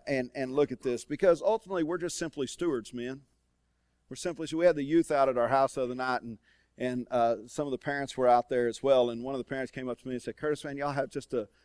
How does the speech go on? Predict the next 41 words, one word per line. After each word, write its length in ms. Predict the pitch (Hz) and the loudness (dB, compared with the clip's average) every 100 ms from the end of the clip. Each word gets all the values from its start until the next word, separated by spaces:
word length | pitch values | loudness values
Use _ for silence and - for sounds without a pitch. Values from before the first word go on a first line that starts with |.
| _ _ | _ _
a 80 | 123 | -4
great 300 | 120 143 127 | 2 2 2
place." 320 | 151 147 127 | 2 0 0
I 60 | 135 | -4
said, 180 | - | -2
"Well, 140 | 135 135 | -2 0
you 120 | 147 | 0
do 140 | 143 | -2
too, 380 | 139 170 156 - _ _ _ _ _ _ _ _ _ _ - | -4 -4 -6 -6 _ _ _ _ _ _ _ _ _ _ -8
because 220 | 127 110 | -6 -2
we're 120 | 156 | -4
just 240 | 143 135 | -2 -4
stewards 380 | - 151 127 104 | -4 -4 -4 -6
of 80 | 117 | -10
this 140 | 107 | -10
place. 500 | - 117 101 - - _ _ _ | -6 -6 -6 -8 -20 _ _ _
It's 180 | 135 147 | -10 -10
a 60 | |
great 280 | 127 151 135 | 2 2 4
place 260 | 143 131 - | 0 0 -2
to 80 | |
let 180 | 120 117 | -6 -6
the 80 | - | -10
kids 420 | _ 131 113 - | _ -4 -4 -8
run 160 | 120 117 | -10 -10
around 400 | 107 113 107 101 | -8 -10 -10 -14
and 100 | 104 | -14
play 380 | - 113 104 101 | -6 -4 -4 -10
and, 100 | 92 _ _ _ _ _ | -14 _ _ _ _ _
and 160 | 120 | -6
all, 180 | 113 104 | -4 -6
but, 240 | 104 110 - _ | -4 -6 -6 _
uh, 360 | - 113 101 95 - _ | -8 -2 -2 -2 -8 _
uh, 260 | 117 110 101 113 | -8 -6 -6 -2
it 180 | 135 | -2
really 220 | 135 147 135 | 0 2 2
belongs 360 | 123 127 123 | 0 -2 -6
to, 280 | - 117 104 - | -8 -8 -8 -10
to 120 | - | -10
the 80 | 113 | -6
Lord. 360 | 117 127 90 | -4 -4 -6